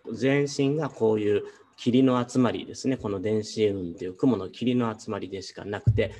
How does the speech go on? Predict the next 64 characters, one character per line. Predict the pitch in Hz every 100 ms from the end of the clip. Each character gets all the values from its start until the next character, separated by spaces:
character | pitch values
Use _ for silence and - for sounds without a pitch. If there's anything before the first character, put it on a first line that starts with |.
| - _
体 | - 123 131
っ | 135
て | -
そ | -
も | 131 117
そ | 90
も | 92
こ | 98
の | 87 - _ _
素 | -
粒 | 127
子 | 135 127
レ |
ベ | 120
ル | 101
に | 90
な |
っ | 87
て | 95
み | -
る |
と、 | - 113 - - _ _
え | 98 92 87 87 85
ー、 |
体 | - 123 123
っ | 120
て | - 92
な | 92 120
い | 110
ん |
で | -
す | -
ね。 | 82
こ | -
の | 92
電 | 95 127 131
子 | - 139
雲 | 110 90
の | 85
雲 | - 180 123
で | 92
し | -
か | -
な | -
い。 | _ _ _
そ | 143
の | 147
雲 | 151 180 151
の | 120
中 | 104 - 92 95
を、 | 92 - -
を | 131 98
フ | -
ォ | -
ト | 90
ン |
が | 87
飛 | 98
び | 139
交 | 185
っ | 185
て | -
ま | -
す。 | -